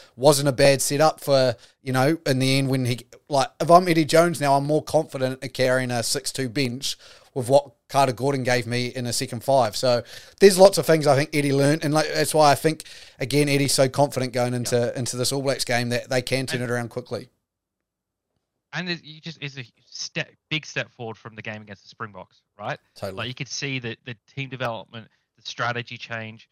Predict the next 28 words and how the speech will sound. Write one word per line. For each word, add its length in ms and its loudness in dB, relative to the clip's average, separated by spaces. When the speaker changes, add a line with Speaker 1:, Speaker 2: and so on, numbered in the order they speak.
Speaker 2:
um, 380 -6
as 220 -10
well. 140 -4
It's, 160 -10
again, 220 -6
more 480 -10
roster 560 -10
paring 280 -14
down, 280 -8
more 400 -12
learning 280 -16
who's 180 -12
gonna, 280 -14
who's 160 -12
suitable 380 -14
for 140 -20
my 120 -10
style 560 -10
of 160 -16
rugby 320 -4
or 80 -10
not. 240 -18
And 120 -8
I 140 -6
think 340 -12
the 60 -14
matter 240 -4
of 180 -8